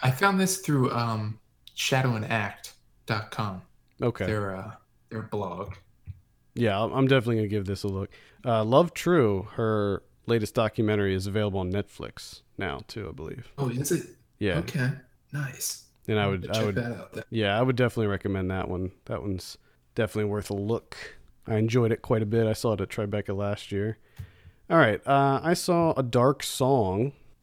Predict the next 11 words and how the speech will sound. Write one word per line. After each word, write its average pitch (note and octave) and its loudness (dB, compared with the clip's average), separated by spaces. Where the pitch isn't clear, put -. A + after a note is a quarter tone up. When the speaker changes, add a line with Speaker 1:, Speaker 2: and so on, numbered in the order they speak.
Speaker 2:
This C3 2
was B2 4
released, A#2+ 2
I A#2 4
believe, A2+ 2
last G2+ -2
week G#3 -2
on A#2+ 2
V C3 6
O D3 8
D. F#3+ 2